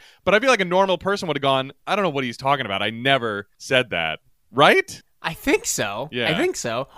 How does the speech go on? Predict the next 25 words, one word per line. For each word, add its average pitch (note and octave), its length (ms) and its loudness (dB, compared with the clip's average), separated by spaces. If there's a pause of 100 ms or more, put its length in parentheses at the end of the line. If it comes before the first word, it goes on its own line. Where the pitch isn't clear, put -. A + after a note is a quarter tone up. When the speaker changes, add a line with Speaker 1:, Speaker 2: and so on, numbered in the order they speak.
(100)
Speaker 2:
Also, C#4+ 560 4
judging C#4+ 300 2
by B3+ 100 6
Sally's A3 560 2
reaction, F3 640 2
did F3 160 -2
she G4 180 -2
know G3 340 -2
Susan F#4+ 440 0
was F#4+ 180 -2
dead? G#4 280 -2 (480)
Speaker 1:
That's C#3+ 260 -4
a D#3 100 -2
good C3+ 240 -8
question. G#2 540 -8
I G#2 100 -10
fig-, E3+ 300 -6
I C4 60 4
figure G#3+ 260 -2
she B2+ 160 -4
would D3+ 220 -4
have. G#2 500 -8
<laughs> - 60 -20 (560)
Speaker 2:
I, G3 160 6
I, G3 140 4